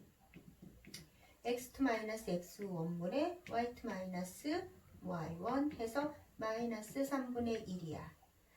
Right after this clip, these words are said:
이 직선의 기울기가 마이너스 삼분의 일이면 수직이 등분선은 기울기끼리의 곱이 얼마라고 그랬어? 마이너스 일이 돼야 된다고 그랬지? 그러니까 얘는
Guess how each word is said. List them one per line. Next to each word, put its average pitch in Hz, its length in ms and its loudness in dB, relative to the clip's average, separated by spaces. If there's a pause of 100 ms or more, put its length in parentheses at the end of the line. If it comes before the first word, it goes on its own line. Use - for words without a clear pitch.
(180)
이 262 120 2
직선의 359 400 2
기울기가 285 400 6
마이너스 233 380 2
삼분의 240 400 2
일이면 262 560 2
수직이 285 460 0
등분선은 208 720 2 (180)
기울기끼리의 233 1000 0
곱이 247 540 2 (840)
얼마라고 202 420 2
그랬어? 277 500 2 (220)
마이너스 202 800 0 (180)
일이 240 240 -6
돼야 208 180 2
된다고 180 280 0
그랬지? 330 440 -2 (280)
그러니까 277 420 4
얘는 247 400 2